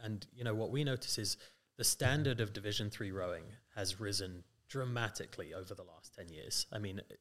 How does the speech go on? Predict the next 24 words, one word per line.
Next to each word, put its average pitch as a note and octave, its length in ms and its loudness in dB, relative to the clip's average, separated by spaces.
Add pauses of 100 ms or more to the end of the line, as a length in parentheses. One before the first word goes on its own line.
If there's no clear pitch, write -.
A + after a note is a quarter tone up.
(140)
like, F#2+ 240 -10 (400)
huge, D3 520 2
huge G#2 280 0
amounts. G#2 340 -8
Like, A2+ 140 -16 (240)
you C#3 140 0
know, A2 100 2
once B2+ 220 2
upon - 180 -2
a B2+ 60 -2
time, G2+ 220 -2
you G#2+ 100 0
would G#2 120 -2
never G#2 220 0
see G2 260 2
any G#2 200 -2
D G2 160 -6
three F#2+ 180 -8
crew F#2 300 -10
be G2 160 -20 (100)
any G#2+ 240 -2
D G2 160 -4
one F2 220 -6
crew, - 160 -16